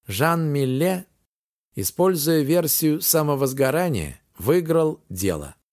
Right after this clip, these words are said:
В последующие столетия эту схему защиты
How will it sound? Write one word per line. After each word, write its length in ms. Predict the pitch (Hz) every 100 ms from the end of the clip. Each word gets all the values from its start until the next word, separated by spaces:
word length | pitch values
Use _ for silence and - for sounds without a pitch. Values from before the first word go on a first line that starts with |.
| _ _ _
В 120 | - -
последующие 880 | 147 - 233 226 214 170 - 190
столетия 840 | 160 - 151 175 190 - 180 170 -
эту 260 | 160 143 139
схему 540 | - - 196 185 180 123
защиты 800 | 131 135 - 202 185 - 65